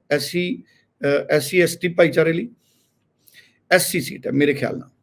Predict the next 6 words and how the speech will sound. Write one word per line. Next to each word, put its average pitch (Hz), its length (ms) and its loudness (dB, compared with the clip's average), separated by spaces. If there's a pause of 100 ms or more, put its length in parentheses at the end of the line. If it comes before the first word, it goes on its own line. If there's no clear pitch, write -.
(1600)
ਉਹ 233 60 10
ਰਿਜ਼ਰਵ 180 400 8
ਹਲਕਾ 190 220 2
ਹੈ 233 180 -4 (1080)
ਤੇ 233 100 2 (160)
ਉੱਥੇ 220 680 6